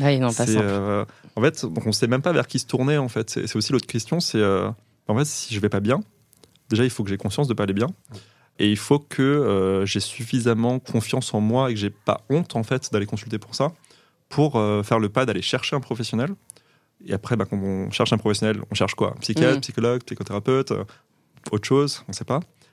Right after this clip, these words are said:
Speaker 2: Donc, il y a le frein de la prise de conscience, le frein de la honte, le frein de « je vais voir qui ». Et une fois qu'on trouve, euh, quel pro-, type de professionnel on veut aller voir, bah, il faut tomber sur le bon aussi. <laughs> C'est une spécialité qui est très humaine, la, la santé mentale.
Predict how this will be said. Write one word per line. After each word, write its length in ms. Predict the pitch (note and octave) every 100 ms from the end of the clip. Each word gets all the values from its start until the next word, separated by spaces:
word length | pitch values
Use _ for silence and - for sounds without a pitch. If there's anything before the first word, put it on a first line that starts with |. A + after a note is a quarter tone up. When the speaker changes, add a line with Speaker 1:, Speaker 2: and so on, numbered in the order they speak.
| _ _ -
Speaker 2:
Donc, 160 | G#2 G2+
il 40 |
y 20 | G2+
a 20 | _ -
le 120 | A#2+
frein 260 | A2+ C#3+ C#3+
de 400 | C3 A#2+ A2+ A2
la 140 | A2 A#2
prise 160 | -
de 40 | A2+
conscience, 360 | A#2+ - G2+
le 60 | G#2
frein 260 | - A#2+ B2
de 120 | G#2+
la 240 | G2+ F#2+ -
honte, 420 | D3+ E3+ - -
le 80 | A2
frein 340 | - - A#2+
de « 320 | A#2 A2 A2+ A#2 - - _ _ _
je 80 | -
vais 60 | G#2+
voir 160 | G2
qui ». 180 | - C#3 - - - _ _ -
Et 60 |
une 100 | A2+
fois 140 | A2 C#3+
qu'on 120 | A2+
trouve, 380 | - C#3 C#3 A#2+
euh, 600 | G#2+ G2+ G2+ G2 F#2+ F2+ -
quel 180 | A#2
pro-, 260 | G#2+ - - - -
type 200 | D#3+ A#2+
de 40 |
professionnel 380 | A2 A2 G#2 B2
on 60 | A2
veut 140 | G#2
aller 100 | G#2
voir, 320 | G#2 A#2+ - - _ _ _ -
bah, 160 | - F#2+
il 60 |
faut 100 | - -
tomber 180 | - G2
sur 100 | G2
le 60 | G2
bon 180 | C#3 D3
aussi. 220 | - - - -
<laughs> 160 | - G#2+
C'est 100 | -
une 60 | G#2+
spécialité 400 | - A2+ A2 C#3
qui 100 | -
est 120 | -
très 300 | - C3 B2
humaine, 320 | B2 D#3 D3+
la, 320 | A2+ A2 A2 G#2
la 100 | G#2+
santé 220 | A2 G#2+
mentale. 380 | G#2 A#2 C#3